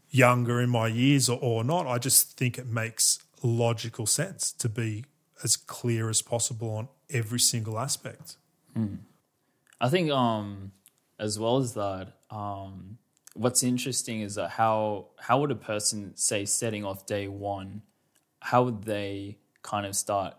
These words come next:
Speaker 2: implementing, um, transparency into their operations? 'Cause, um, they, they probably wouldn't be able to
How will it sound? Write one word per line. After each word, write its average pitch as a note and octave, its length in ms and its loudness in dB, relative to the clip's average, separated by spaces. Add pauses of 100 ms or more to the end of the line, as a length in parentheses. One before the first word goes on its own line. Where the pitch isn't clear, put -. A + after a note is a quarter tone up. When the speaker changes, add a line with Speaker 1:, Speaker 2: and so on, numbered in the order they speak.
Speaker 2:
implementing, G#2 920 -4 (440)
um, G2 560 -6 (140)
transparency G#2 840 0
into G#2+ 360 -4
their G2 120 -2
operations? G2 840 -6
'Cause, A#2+ 180 0
um, G#2+ 300 4
they, A2+ 200 4
they B2+ 180 2
probably - 240 2
wouldn't A#2 280 0
be A2 120 0
able G#2 140 2
to G2+ 180 -8